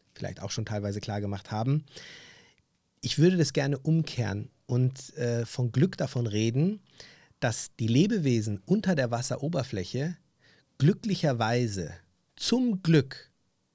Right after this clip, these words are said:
nicht wissen oder ihnen nicht wirklich bewusst ist, dass das, was über der Wasseroberfläche ist, sprich wir, gefährlich sind. Denn wir,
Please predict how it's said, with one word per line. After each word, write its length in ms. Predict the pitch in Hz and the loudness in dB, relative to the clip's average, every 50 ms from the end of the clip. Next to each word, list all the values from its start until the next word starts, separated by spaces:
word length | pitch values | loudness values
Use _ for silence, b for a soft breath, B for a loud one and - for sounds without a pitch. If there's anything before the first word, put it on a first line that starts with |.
| _ _ _ _ _ _ _ | _ _ _ _ _ _ _
nicht 440 | - 123 180 196 - - - 143 131 | 2 4 4 4 2 -4 -6 0 2
wissen 360 | 156 165 - - - 92 87 | 2 2 2 -2 -4 -4 -4
oder 220 | - - 110 117 92 | -4 -4 -4 -2 -2
ihnen 300 | 113 117 117 117 113 123 | -2 -2 0 0 2 2
nicht 220 | 170 - - - | 0 0 0 -2
wirklich 320 | 139 139 - 151 135 - | -2 -2 -2 -4 -6 -4
bewusst 380 | - 120 113 127 143 139 - - | -4 -2 0 0 -2 -2 -4 -4
ist, 240 | 98 120 131 - B B B B B B B B B _ _ _ _ _ _ _ _ | -4 -4 -4 -6 B B B B B B B B B _ _ _ _ _ _ _ _
dass 360 | 113 107 107 - - - - _ _ _ _ _ _ | 0 0 0 -2 -6 -8 -10 _ _ _ _ _ _
das, 320 | - 120 135 156 - - - | -2 0 0 0 0 -2 -2
was 200 | 107 - - - _ _ | -4 -4 -4 -8 _ _
über 260 | 185 185 185 175 135 | -2 0 0 0 0
der 260 | 120 107 101 92 92 - _ _ _ | 0 -2 -2 -4 -6 -12 _ _ _
Wasseroberfläche 760 | 110 107 - 110 101 104 101 98 95 - 101 98 101 - 110 | -4 -4 -2 -4 -4 -4 -6 -6 -6 -6 -8 -8 -8 -8 -6
ist, 340 | 110 120 131 - - - - | -6 -6 -6 -6 -10 -10 -12
sprich 400 | - - - 104 101 - - 113 | -14 -12 -10 -10 -10 -8 -6 -4
wir, 360 | 135 175 156 107 101 123 143 143 B B B B B B B B _ _ _ _ _ _ _ - _ | 0 2 2 2 2 0 -2 -4 B B B B B B B B _ _ _ _ _ _ _ -12 _
gefährlich 500 | - - - 120 101 92 80 78 - - | -8 -4 -2 0 0 0 -2 -4 -6 -8
sind. 340 | - - 110 - - - _ _ _ _ _ _ _ _ - | -10 -10 -10 -12 -16 -20 _ _ _ _ _ _ _ _ -2
Denn 260 | 113 110 110 110 104 | 0 2 2 0 0
wir, 420 | 110 127 147 180 190 202 220 233 | 0 2 4 4 4 4 2 0